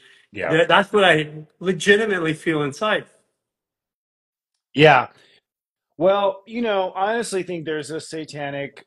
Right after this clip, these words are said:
Speaker 1: you know, whatever faction of the earth that <clears throat> there's, there's, that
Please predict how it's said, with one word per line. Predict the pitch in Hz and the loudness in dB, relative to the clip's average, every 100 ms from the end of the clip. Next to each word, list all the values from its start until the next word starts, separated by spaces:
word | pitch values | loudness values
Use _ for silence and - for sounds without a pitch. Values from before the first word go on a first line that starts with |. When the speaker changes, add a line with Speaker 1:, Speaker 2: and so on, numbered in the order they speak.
| _ | _
Speaker 1:
you | 156 | -12
know, | 135 127 | -8 -6
whatever | 131 127 123 131 123 | -2 -2 -2 -4 -6
faction | - 120 120 - 131 | -4 -4 -4 -8 -8
of | 123 | -8
the | 123 | -6
earth | 117 120 - | -4 -6 -6
that | 123 117 117 _ _ _ _ _ - | -4 -4 -6 _ _ _ _ _ -4
<clears throat> | 214 180 156 - _ | 0 0 -2 -10 _
there's, | 160 165 151 160 | -2 -2 -2 -4
there's, | 160 160 151 - _ | 0 0 0 -8 _
that | 147 151 | -6 -6